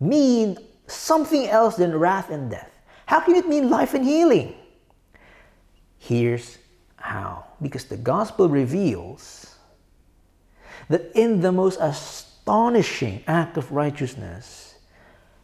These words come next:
God sends Jesus on the cross to die for people like us.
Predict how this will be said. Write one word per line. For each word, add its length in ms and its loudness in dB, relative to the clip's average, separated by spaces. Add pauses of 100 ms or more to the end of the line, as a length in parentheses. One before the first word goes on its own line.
(260)
God 300 0
sends 300 -4
Jesus 840 -6 (1040)
on 260 -2
the 80 0
cross 1120 -8 (960)
to 100 4
die 540 -2
for 220 -4
people 460 -6
like 260 -4
us. 600 -12